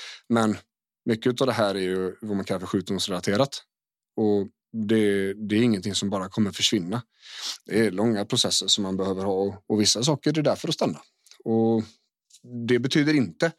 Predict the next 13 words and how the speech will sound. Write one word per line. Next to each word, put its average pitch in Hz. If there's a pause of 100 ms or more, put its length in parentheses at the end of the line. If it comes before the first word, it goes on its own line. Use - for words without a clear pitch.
(400)
att 117
man 120
måste 113
förlika 104
sig 127
med 107
att -
det, 98 (360)
att -
det 98
är 95 (120)
kass, -
liksom. -